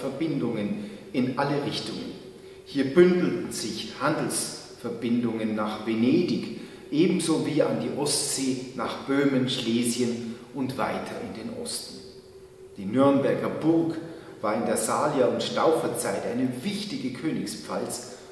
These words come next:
und der Burggraf war der königliche Stellvertreter vor Ort, der das königliche Gericht und das weit im Umkreis vorhandene Königsgut beherrschte. Das Amt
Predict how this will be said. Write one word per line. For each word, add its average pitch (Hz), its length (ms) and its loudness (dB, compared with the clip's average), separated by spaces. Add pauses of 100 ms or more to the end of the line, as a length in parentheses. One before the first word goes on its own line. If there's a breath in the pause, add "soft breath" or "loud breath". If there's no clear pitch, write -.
(140 loud breath)
und 117 160 0
der 117 60 2
Burggraf - 960 4 (180)
war 98 120 -2
der 101 120 -2
königliche 123 640 0
Stellvertreter - 840 -2
vor - 280 -6
Ort, - 320 -6 (720 loud breath)
der 98 100 -4
das - 300 -4
königliche 127 600 0
Gericht 123 520 -6 (460 loud breath)
und 95 140 -8
das - 260 -6
weit 151 320 8
im - 320 0
Umkreis 123 560 6
vorhandene 104 600 -2 (140)
Königsgut 104 800 -4
beherrschte. - 580 -4 (1600)
Das - 260 -6
Amt - 260 6